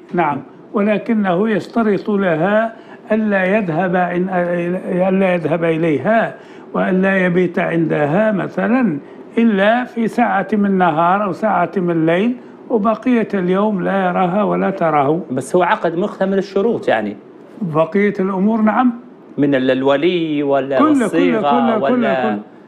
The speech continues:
Speaker 2: آه، والمحل وكل
Speaker 1: كل،
Speaker 2: شيء.
Speaker 1: كل شيء فيه إلا هذا الشرط هذا
Speaker 2: هذا الشرط.
Speaker 1: المسكين.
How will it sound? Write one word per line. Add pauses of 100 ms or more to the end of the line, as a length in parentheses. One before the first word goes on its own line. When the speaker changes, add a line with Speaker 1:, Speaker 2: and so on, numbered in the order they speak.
(180)
Speaker 2:
آه،
والمحل
وكل (100)
Speaker 1:
كل،
Speaker 2:
شيء.
Speaker 1:
كل
شيء
فيه
إلا
هذا
الشرط (140)
هذا
Speaker 2:
هذا
الشرط.
Speaker 1:
المسكين.